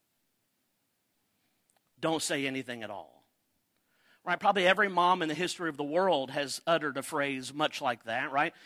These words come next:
If you don't have anything nice to say, don't say anything at all. It, it, it is one of those cliches, like some others, where if you would poll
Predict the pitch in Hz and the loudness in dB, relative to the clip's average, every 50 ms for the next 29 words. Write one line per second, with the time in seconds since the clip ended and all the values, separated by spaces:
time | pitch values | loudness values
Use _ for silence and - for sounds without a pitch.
0 | - - - 226 226 220 214 196 185 175 185 190 190 - 185 170 170 160 165 170 | -20 -14 -10 -6 -4 -2 0 0 0 0 0 0 -2 -2 -2 -2 0 0 0 0
1 | - - - 160 139 - - 147 151 160 156 165 170 170 160 - - - - - | 0 -4 -6 -6 -4 -2 0 0 0 0 0 0 0 0 -2 -6 -12 -20 -10 -6
2 | - - 175 160 165 170 170 160 - - 156 143 143 151 185 214 208 165 - - | -2 0 0 0 0 0 0 -2 -2 -2 -4 -2 2 4 6 8 8 6 4 0
3 | - - - 254 233 - 262 254 - 262 240 240 226 175 196 208 240 262 294 330 | -8 -10 -8 -6 -2 -2 -2 0 0 4 4 4 4 4 2 -2 2 4 6 6
4 | 330 320 277 233 170 160 185 175 165 - - - 180 175 160 156 - - 165 165 | 6 6 6 4 4 4 4 4 4 2 -4 -4 0 0 0 0 0 0 0 0
5 | 170 - - 233 247 269 277 - - - - - 220 202 190 175 160 175 180 165 | 0 -2 -2 0 2 2 2 2 0 -2 0 2 2 2 2 4 4 4 4 4
6 | 139 139 123 120 127 147 165 202 202 - - - - - _ _ _ _ _ _ | 2 -4 -6 -6 -6 -6 -6 -6 -4 -4 -4 -4 -4 -8 _ _ _ _ _ _
7 | _ _ _ _ _ _ _ 226 254 254 226 185 254 277 285 277 254 226 - - | _ _ _ _ _ _ _ 4 6 6 6 6 4 6 8 8 8 8 4 -2
8 | _ _ _ - - - - 247 254 262 262 240 196 170 151 151 156 175 202 202 | _ _ _ -12 -10 -2 4 8 8 10 10 10 8 6 4 0 0 0 0 -2